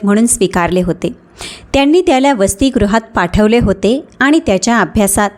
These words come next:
कधीही कुठल्याच वस्तूची कमतरता पोचू दिली नाही. त्याच्या काकूंनी हे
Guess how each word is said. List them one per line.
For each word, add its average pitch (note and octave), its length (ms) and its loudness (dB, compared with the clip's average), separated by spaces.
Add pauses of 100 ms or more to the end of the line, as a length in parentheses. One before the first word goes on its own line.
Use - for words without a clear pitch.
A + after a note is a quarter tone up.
(120)
कधीही G#3+ 380 2
कुठल्याच A3+ 520 -2
वस्तूची A3 440 0
कमतरता A3 600 -2
पोचू A#3+ 360 0
दिली A3+ 260 0
नाही. G3 180 -2 (920)
त्याच्या B3+ 260 0
काकूंनी A#3 500 0
हे B3 200 0